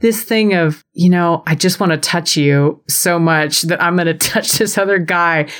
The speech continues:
because whenever you and I are touching in the ring, you're not gonna be able to pay attention to how touchily I'm touching you. And so you need to watch me touch this other guy so you can think about my touching whenever we touch next time."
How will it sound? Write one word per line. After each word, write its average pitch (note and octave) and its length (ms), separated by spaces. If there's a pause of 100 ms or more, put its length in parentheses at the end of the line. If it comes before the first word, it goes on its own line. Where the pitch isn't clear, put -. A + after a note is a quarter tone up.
(100)
because G3+ 300
whenever G3 420
you F#3 300
and D#3+ 120
I F#3+ 180
are D#3 100
touching C#3+ 340
in C#3 140
the C3+ 80
ring, C#3 340 (220)
you're F#3+ 140
not G#3 120
gonna F3+ 180
be E3 200
able E3 180
to D3+ 140
pay D#3+ 240
attention D#3+ 500
to F#3+ 60
how D#3+ 220
touchily E3+ 540
I'm C#3+ 120
touching F3+ 400
you. D4+ 280 (380)
And G#3+ 160
so A3 80
you F#3+ 300
need A#3 160
to G#3+ 100
watch E3 400
me F3+ 140
touch - 320
this D#3 160
other E3+ 180
guy C3 440 (200)
so - 140
you F#3+ 320
can F3+ 180
think G3+ 320
about D3 500
my D#3+ 280
touching D3+ 600
whenever D3 360
we D3+ 180
touch D3 280
next C3+ 220
time." - 280